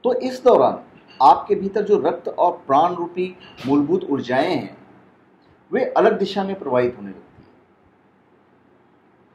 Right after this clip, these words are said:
क्योंकि कंपन में बदलाव आता है। इसलिए पूर्णिमा की रात को बाकी रातों के मुकाबले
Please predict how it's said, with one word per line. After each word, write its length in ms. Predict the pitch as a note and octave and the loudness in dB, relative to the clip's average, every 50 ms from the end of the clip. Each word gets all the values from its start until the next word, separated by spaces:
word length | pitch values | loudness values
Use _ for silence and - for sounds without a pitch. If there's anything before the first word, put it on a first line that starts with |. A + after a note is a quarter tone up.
| _ _ _ - | _ _ _ -8
क्योंकि 260 | F3 F3 - C#4 C4+ B3 - - - - - _ _ - | -6 -6 -4 -4 -6 -6 -8 -18 -20 -20 -20 _ _ -2
कंपन 380 | - C3+ C#3+ C#3+ C#3+ - F#3+ G3 | -2 -2 0 -2 -4 -4 -4 -4
में 180 | G3+ G3+ F#3+ - | -2 -4 -4 -4
बदलाव 400 | C#3+ - A2+ A2 G2+ G2+ G2+ F#2 | -4 -4 -2 0 0 0 0 -2
आता 260 | F2 - - D2 C2+ | -4 -8 -14 -18 -18
है। 60 | - - - - - _ _ _ _ _ _ _ _ _ _ _ _ _ _ - - | -18 -20 -20 -20 -20 _ _ _ _ _ _ _ _ _ _ _ _ _ _ -10 -10
इसलिए 380 | A3 G#3 - - E3 D3 D#3+ | -8 -8 -6 -2 -2 0 0
पूर्णिमा 420 | E3 - D3+ C#3 C3+ C3 C#3 E3+ F3 | 0 -2 -2 -2 -2 0 0 -2 -2
की 160 | F3 E3+ D3+ | -2 -2 0
रात 260 | B2+ A#2 A#2+ - - - | 0 0 0 0 -6 -8
को 140 | E3+ F#3 - - - - - _ _ - | -8 -8 -8 -10 -20 -20 -20 _ _ -2
बाकी 380 | G2 A#2+ B2+ D3 - - A#3 G#3+ | 4 4 4 4 2 -2 0 4
रातों 340 | F#3 D#3+ D#3 D#3 - G3 F#3 | 6 6 6 4 0 -8 -10
के 140 | - G3+ | -10 -10
मुकाबले 520 | E3+ D3 B2+ B2+ A#2+ A2+ A2 A#2 C#3+ G3+ | -10 -10 -4 -4 -4 -4 -2 -4 -6 -6